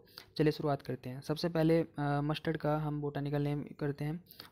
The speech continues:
और ये इसका बॉटेनिकल नेम है ब्रेसिका स्पीशीज। देखिए, ब्रेसिका स्पीशीज है, ये अलग-अलग कैटेगरी में डिवाइड है।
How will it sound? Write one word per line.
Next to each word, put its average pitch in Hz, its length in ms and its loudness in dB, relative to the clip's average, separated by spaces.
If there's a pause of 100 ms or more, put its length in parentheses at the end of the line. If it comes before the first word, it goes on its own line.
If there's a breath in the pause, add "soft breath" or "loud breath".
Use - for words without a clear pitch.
और 139 340 0
ये 147 100 0
इसका 147 320 0
बॉटेनिकल 147 380 0
नेम 139 140 0
है 151 60 0
ब्रेसिका 151 460 2
स्पीशीज। 143 400 -8
देखिए, 160 360 2
ब्रेसिका 165 580 0
स्पीशीज 170 460 -4
है, 160 120 -2
ये 170 140 -2
अलग-अलग 156 640 -2 (120)
कैटेगरी 147 400 -2
में 147 140 -4
डिवाइड 135 360 -4
है। 156 100 -8